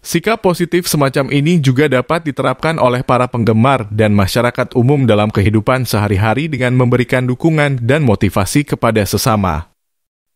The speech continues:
Kehadiran Fujian dan penghargaan yang diterimanya menjadi inspirasi bagi para penggemar dan pengikut perkembangan dunia hiburan. Langkah positif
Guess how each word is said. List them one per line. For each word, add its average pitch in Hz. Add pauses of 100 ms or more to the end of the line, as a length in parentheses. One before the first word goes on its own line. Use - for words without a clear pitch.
(260)
Kehadiran 170
Fujian 160
dan 143
penghargaan 123
yang 131
diterimanya 120
menjadi 113
inspirasi 110
bagi 113
para 139
penggemar 131
dan 117
pengikut 156
perkembangan 117
dunia 98
hiburan. 101 (1120)
Langkah 151
positif 165